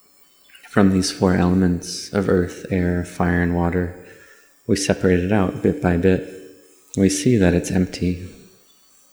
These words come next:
We see that form is emptiness, and emptiness is in form. That form in truth is emptiness.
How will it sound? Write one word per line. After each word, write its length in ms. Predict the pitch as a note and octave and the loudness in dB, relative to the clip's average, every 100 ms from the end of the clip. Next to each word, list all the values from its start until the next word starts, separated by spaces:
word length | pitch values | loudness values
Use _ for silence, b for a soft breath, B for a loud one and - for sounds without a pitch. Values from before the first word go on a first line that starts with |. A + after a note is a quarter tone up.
| _ _ - | _ _ -4
We 100 | G2+ | -2
see 260 | F#2 - G2+ | 0 4 4
that 200 | F#2+ - | 4 0
form 400 | - A#2 G#2 F#2 | 0 2 4 2
is 160 | F2+ F#2 | 2 2
emptiness, 760 | F#2+ - F#2+ F2+ F2+ - - B B B B | 0 0 0 0 -2 -8 -16 B B B B
and 100 | G#2+ | -2
emptiness 540 | G2 F#2+ - F#2+ F#2 - | 2 2 2 0 0 0
is 120 | F2+ | 0
in 160 | F2+ F2 | 0 -2
form. 520 | - F#2 F2+ F2 F2+ - - b b b b b b b b _ _ | -2 -2 -2 -4 -8 -12 -20 b b b b b b b b _ _
That 140 | G2+ - | -4 -4
form 380 | - A2 G#2 G2+ | 0 2 4 6
in 160 | G2 | 4
truth 460 | G2 - A2 - - | 4 4 4 4 0
is 240 | G2+ F#2+ | 0 0
emptiness. 760 | F#2+ F#2+ - F#2 F2 - - | 0 -2 0 0 0 -4 -10